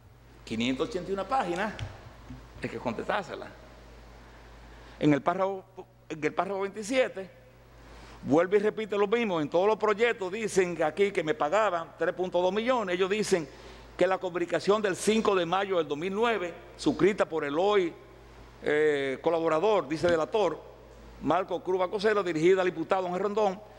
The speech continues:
que esos recursos, no lo dice Marco, ¿eh?, fueron dirigidos manifiestamente para el imputado Víctor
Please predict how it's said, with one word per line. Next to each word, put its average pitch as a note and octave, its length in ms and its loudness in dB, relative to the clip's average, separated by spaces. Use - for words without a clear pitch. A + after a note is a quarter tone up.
que F#3+ 120 4
esos G#3+ 360 0
recursos, A3 1120 0
no A2 140 -2
lo A#2 80 -2
dice B2 160 -2
Marco, A2+ 360 -4
¿eh?, A2+ 100 -14
fueron B3+ 340 4
dirigidos A3 720 2
manifiestamente G#3+ 1400 0
para E3+ 460 0
el E3 160 2
imputado G3+ 840 0
Víctor F3 520 -4